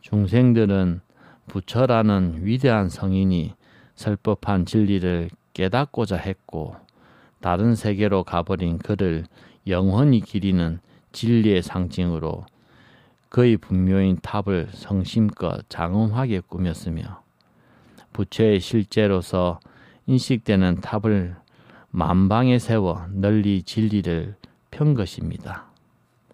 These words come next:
이 진리를 펼치게 되는 것을 다비의 마지막 단계인 회양의 의미로 묘사했습니다. 이상으로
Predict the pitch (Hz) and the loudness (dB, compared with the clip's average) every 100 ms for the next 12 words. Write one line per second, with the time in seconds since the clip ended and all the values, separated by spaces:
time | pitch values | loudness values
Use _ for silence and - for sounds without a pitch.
0 | _ - _ _ _ _ 117 117 117 117 | _ -20 _ _ _ _ 0 4 6 6
1 | 107 - 127 131 120 107 101 - 117 110 | 2 0 2 4 4 4 2 2 -4 -4
2 | - 101 95 92 90 92 87 - 90 82 | -2 -2 0 -2 0 0 -2 -4 -2 -2
3 | - - - - _ 95 104 104 95 87 | -6 -18 -20 -20 _ -2 -2 0 -2 -2
4 | 82 - _ _ _ - 78 87 107 113 | -4 -12 _ _ _ -10 -8 -2 2 2
5 | 113 80 85 85 87 82 95 - _ _ | 0 -6 -6 -4 -2 -4 -6 -12 _ _
6 | _ - 135 120 107 - _ _ _ 104 | _ -2 0 0 -2 -6 _ _ _ -2
7 | 98 87 95 90 90 87 80 87 90 - | -2 -2 -2 0 0 0 -4 -6 -14 -10
8 | - 80 - 87 76 90 - - - - | -8 -8 -4 -4 -4 -8 -10 -10 -12 -12
9 | - - _ _ _ _ _ _ _ _ | -18 -20 _ _ _ _ _ _ _ _
10 | _ _ _ - - - _ _ 104 90 | _ _ _ -20 -20 -20 _ _ -8 -4
11 | 123 131 127 107 95 | -2 0 2 2 0